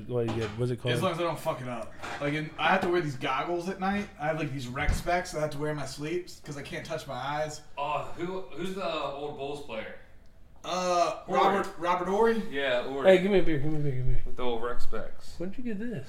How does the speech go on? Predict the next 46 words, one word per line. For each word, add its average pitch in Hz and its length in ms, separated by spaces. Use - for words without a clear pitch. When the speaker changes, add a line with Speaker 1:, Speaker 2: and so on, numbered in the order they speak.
Speaker 1:
I 104 40
Speaker 3:
Uh, - 20
Speaker 1:
don't, 190 160
I 214 100
don't 233 100
Speaker 3:
here, 170 100
Speaker 1:
want 127 160
Speaker 3:
here 127 100
Speaker 1:
that. 170 80
Speaker 3:
it 208 80
is. 220 60
Speaker 2:
Or 131 440
Speaker 1:
Grab 185 260
two, 147 260
grab 151 160
me 143 80
two. 127 320
Speaker 2:
Who 285 160
wore, 302 420
who, 220 100
uh, - 80
what - 300
was 247 260
the, 240 60
like, 233 280
was 185 140
it, 196 220
was 190 160
it 202 160
Akeem 285 480
that 196 180
wore 226 260
Rex 233 220
specs? 143 40
Speaker 1:
Uh, 135 420
Speaker 2:
Or 170 320
Speaker 1:
yeah, 175 220
yeah, 165 120
yeah, 170 240
yeah. 120 80
I 151 60
think 175 180
so. 147 200
Speaker 2:
No. 196 420
Speaker 1:
No, 262 220
yeah. 285 380